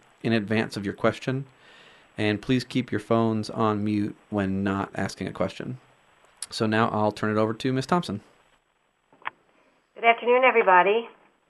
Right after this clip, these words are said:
Speaker 2: Thanks for joining us on this important topic as we get ready to embark on, uh, P C S,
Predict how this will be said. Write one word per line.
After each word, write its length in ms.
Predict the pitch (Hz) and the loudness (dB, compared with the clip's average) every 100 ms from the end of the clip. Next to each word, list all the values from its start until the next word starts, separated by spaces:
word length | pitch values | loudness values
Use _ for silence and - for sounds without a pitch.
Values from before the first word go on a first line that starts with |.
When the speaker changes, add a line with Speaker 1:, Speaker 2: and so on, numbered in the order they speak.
| _ _ _ _ _ _ _ _ _ | _ _ _ _ _ _ _ _ _
Speaker 2:
Thanks 200 | 220 240 - | -4 -4 0
for 100 | 240 | 0
joining 460 | 185 214 220 233 214 | 2 4 6 6 6
us 160 | 202 202 | 4 6
on 340 | 202 196 180 | 4 4 2
this 120 | 202 202 | -2 -2
important 480 | 208 - 208 202 202 | -4 4 4 4 0
topic 340 | 202 202 208 202 | 2 4 2 0
as 180 | 196 | 0
we 120 | 208 190 | 0 2
get 180 | 196 | 4
ready 240 | 185 190 196 - | 4 4 2 0
to 280 | 214 196 185 - - - - | 4 4 2 -6 -18 -16 -2
embark 560 | 196 190 196 202 202 - | 2 8 10 10 6 0
on, 460 | 185 190 190 185 190 - | 2 4 2 2 0 0
uh, 160 | 185 180 | 0 -2
P 160 | - 196 - | -6 -10 -2
C 120 | 185 | 4
S, 160 | 185 | 4